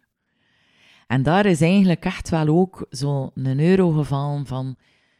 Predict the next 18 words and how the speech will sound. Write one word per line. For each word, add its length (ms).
"Maar 140
Brenda, 560
je 120
woont 520
aan 220
de 120
zee. 460
Je 100
werkt 400
al 180
voor 160
een 60
stuk 560
aan 240
de 120
zee. 520
Uw 300
roots 640